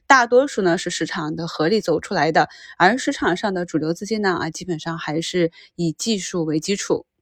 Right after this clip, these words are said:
这个阶段呢，啊，我们大盘下跌的速率和幅度越大，反弹的几率呢就越大。那么此处呢是打底的阶段。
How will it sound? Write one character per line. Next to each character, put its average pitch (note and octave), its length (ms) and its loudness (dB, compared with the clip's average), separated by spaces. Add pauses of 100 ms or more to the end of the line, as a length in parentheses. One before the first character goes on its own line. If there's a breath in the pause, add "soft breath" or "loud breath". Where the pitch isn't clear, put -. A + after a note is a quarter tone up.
(320)
这 D#4+ 120 6
个 C#4 120 8
阶 A#3+ 180 4
段 A#3+ 240 4
呢， G3+ 200 0 (280)
啊， - 120 -4
我 F3 140 0
们 F#3+ 300 2
大 G#3+ 200 2
盘 F3+ 380 0
下 F#3+ 240 0
跌 F#3+ 200 -2
的 F#3+ 100 0
速 G3 220 -6
率 F#3+ 80 -2
和 F3+ 160 -4
幅 F3 180 -6
度 F#3+ 100 -4
越 G3 160 -2
大， A3 300 2 (180)
反 E3+ 280 -4
弹 E3 240 0
的 F#3 100 0
几 G3+ 180 -2
率 A#3 140 2
呢 E3 240 0
就 E3 140 -2
越 D#3+ 120 2
大。 D#3+ 220 2 (320 loud breath)
那 F3+ 80 -2
么 F3 100 2
此 E3 220 2
处 - 160 0
呢 G3+ 160 4
是 - 160 -4
打 D3+ 300 -2
底 F3 120 0
的 D3+ 120 4
阶 D#3+ 120 -2
段。 E3 240 0